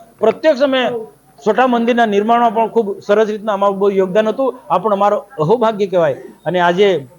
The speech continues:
બે કાર સેવાના અંત પછી ભારતીય જનતા પાર્ટીની સરકાર કેન્દ્રમાં કે ઉત્તર પ્રદેશમાં આવ્યા પછી જે પ્રજાની અપેક્ષા મુજબનું ભવ્ય રામ મંદિર નિર્માણ થયું છે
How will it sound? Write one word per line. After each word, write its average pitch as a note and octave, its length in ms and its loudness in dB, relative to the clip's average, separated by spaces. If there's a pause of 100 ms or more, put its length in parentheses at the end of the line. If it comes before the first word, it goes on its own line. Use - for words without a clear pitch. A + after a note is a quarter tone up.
બે F3 280 2
કાર G3 260 0
સેવાના F#3 760 -2
અંત A3+ 380 -2
પછી F#3+ 460 -4 (180)
ભારતીય F3+ 300 0
જનતા F#3+ 200 0
પાર્ટીની E3+ 840 -4
સરકાર F3 400 0
કેન્દ્રમાં F3 600 -2 (340)
કે E3+ 80 -2
ઉત્તર E3 280 0
પ્રદેશમાં E3+ 420 -2
આવ્યા F#3+ 180 4
પછી F#3+ 380 -6 (360)
જે E3 100 -4
પ્રજાની G#3 420 0
અપેક્ષા A3+ 420 -2
મુજબનું G3 580 -4 (200)
ભવ્ય G3 280 4
રામ G#3 200 2
મંદિર F#3+ 440 -2
નિર્માણ F3 360 -2
થયું G#3+ 220 -4
છે B3+ 220 2